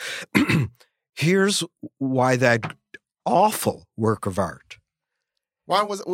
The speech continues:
Speaker 2: in
Speaker 1: is
Speaker 2: a hundred years,
Speaker 1: interesting.
Speaker 2: in a hundred years, will people say that was a great piece of
Speaker 1: He-,
Speaker 2: art?
Speaker 1: here's what the piece did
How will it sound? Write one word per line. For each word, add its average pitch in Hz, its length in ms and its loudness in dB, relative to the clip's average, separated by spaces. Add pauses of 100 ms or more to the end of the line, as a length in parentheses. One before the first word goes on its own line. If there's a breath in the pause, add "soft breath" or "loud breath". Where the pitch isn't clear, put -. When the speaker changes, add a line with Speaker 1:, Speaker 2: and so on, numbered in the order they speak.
(120)
Speaker 2:
in 190 120 4
Speaker 1:
is 135 180 2
Speaker 2:
a 196 40 4
hundred 202 240 6
years, - 120 2
Speaker 1:
interesting. 208 420 4
Speaker 2:
in 160 80 0
a 147 40 -6
hundred 180 240 2
years, 180 180 2
will 160 80 -2
people 165 200 -4
say 143 120 0
that 135 100 0
was 123 120 -2
a - 20 -8
great 117 240 -4 (220)
piece 139 180 -2
of 180 60 -4
Speaker 1:
He-, - 40 -20
Speaker 2:
art? - 120 -10
Speaker 1:
here's 180 500 2
what 143 240 0 (140)
the 113 80 -2
piece 135 480 0 (280)
did 117 640 0